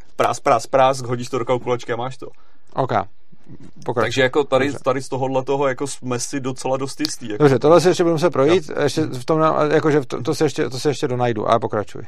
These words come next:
Speaker 1: Ale no, takže tady, tady jde o to, že vlastně, eh, ten, ten největší problém je,
Speaker 2: Mhm.
Speaker 1: že jo, my, my víme, že to, to C O čko, který je tady navíc, je z fosilních paliv. Jako
Speaker 2: Mhm.
Speaker 1: to je, to je ta další důležitá věc.
Speaker 2: No,
Speaker 1: Prostě to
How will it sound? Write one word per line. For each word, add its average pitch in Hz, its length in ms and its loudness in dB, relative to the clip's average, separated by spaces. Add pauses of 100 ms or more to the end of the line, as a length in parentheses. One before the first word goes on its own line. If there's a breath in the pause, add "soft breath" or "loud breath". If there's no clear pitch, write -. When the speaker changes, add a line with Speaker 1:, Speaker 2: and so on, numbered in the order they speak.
(120)
Speaker 1:
Ale 123 280 2
no, 143 160 -2
takže 139 360 0 (180)
tady, 131 200 2 (240)
tady 147 240 0
jde 147 80 4
o 123 100 0
to, 143 140 -2
že 143 120 0
vlastně, 135 340 -4 (380)
eh, - 60 -14 (760)
ten, 127 380 -4
ten 131 160 -4
největší 143 340 -4
problém 120 460 0
je, 98 240 -2
Speaker 2:
Mhm. 117 100 -6
Speaker 1:
že 110 100 -6
jo, 110 180 -2
my, 123 260 -4
my 135 140 0
víme, 135 380 -6
že 135 140 -4
to, 127 340 -4 (140)
to 135 140 -4
C 127 200 0
O 135 80 -2
čko, 131 220 -6
který 120 220 -4
je 127 80 -2
tady 123 220 -2
navíc, 113 520 -6
je 113 260 0
z - 120 -8
fosilních 104 480 -6
paliv. - 300 -8 (520)
Jako 123 180 -2
Speaker 2:
Mhm. 160 80 -2
Speaker 1:
to 127 60 4
je, 117 120 6
to 127 100 0
je 117 80 4
ta 117 120 2
další 107 340 -2
důležitá 101 460 -2
věc. - 260 -8
Speaker 2:
No, 147 160 6
Speaker 1:
Prostě 139 300 2
to - 60 -12